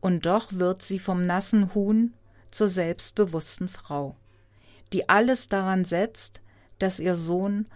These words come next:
von dort entkommen kann. In ein besseres Leben.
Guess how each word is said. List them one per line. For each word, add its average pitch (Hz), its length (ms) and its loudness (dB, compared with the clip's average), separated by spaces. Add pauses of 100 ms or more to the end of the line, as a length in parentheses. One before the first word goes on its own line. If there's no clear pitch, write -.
(100)
von 175 320 -4
dort 170 400 -4
entkommen 156 600 -4
kann. 147 340 -12 (840)
In 180 120 2
ein 180 180 2
besseres 175 540 0
Leben. 147 420 -6